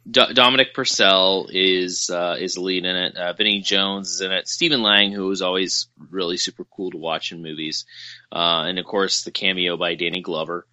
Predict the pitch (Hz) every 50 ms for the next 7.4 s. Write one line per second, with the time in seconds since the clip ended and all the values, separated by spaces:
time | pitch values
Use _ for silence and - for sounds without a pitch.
0 | _ _ _ _ _ _ _ _ - - 90 90 87 87 87 85 85 85 82 82
1 | - _ _ _ _ - - 101 95 90 - - 101 101 95 - - - 90 71
2 | - - - - _ _ _ _ - - - 101 95 - - - - - - _
3 | _ _ - - - - - 92 82 73 67 73 67 - - - - - - _
4 | - - 85 - 87 82 85 80 - 104 101 82 87 90 - - 95 80 82 78
5 | 87 87 - - - 78 73 71 - - - - 78 76 - 73 76 - _ -
6 | - - - - _ _ _ _ - - 90 92 90 87 85 82 80 - 82 82
7 | 82 80 85 87 87 - -